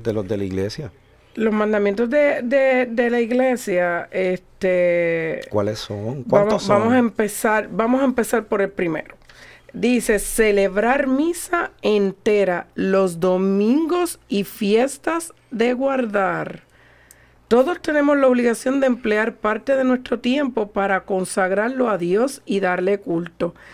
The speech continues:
Speaker 2: Esta es una ley inscrita en el corazón. Es ley natural darle culto a Dios y la misa es el acto fundamental del culto católico. De esta, eh, de este modo, la iglesia concreta el tercer mandamiento de la ley de Dios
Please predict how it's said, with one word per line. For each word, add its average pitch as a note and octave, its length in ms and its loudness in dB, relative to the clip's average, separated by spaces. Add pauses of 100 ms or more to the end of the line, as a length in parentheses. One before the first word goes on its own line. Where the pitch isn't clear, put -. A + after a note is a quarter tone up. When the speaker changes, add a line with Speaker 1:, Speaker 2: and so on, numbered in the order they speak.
(360)
Speaker 2:
Esta C4+ 360 2
es C4+ 140 0
una A#3 320 2
ley B3+ 480 2
inscrita A#3+ 640 0
en C4 80 2
el A3 140 0
corazón. E3 640 -2 (540)
Es G3 200 0
ley A3 200 2
natural G#3+ 500 2
darle A3 320 0
culto G3+ 380 0
a F3 60 2
Dios A3+ 480 0
y F#3+ 120 -2
la F#3 140 0
misa C4+ 320 -2
es G#3 180 -4
el F#3+ 220 0
acto F#3 360 -2
fundamental A#3+ 880 0
del F3+ 280 -2
culto F3 400 -4
católico. E3 680 -4 (560)
De G3 320 2
esta, C4 680 0
eh, B3 280 4
de A#3 220 4
este A3 180 0
modo, C#4 440 2
la F#3+ 180 2
iglesia F#3 360 0
concreta C4 420 -2
el - 80 -6
tercer G3 360 -2
mandamiento A#3 720 2
de G#3 60 2
la F#3 120 2
ley F3+ 160 0
de F#3+ 140 0
Dios E3+ 400 -2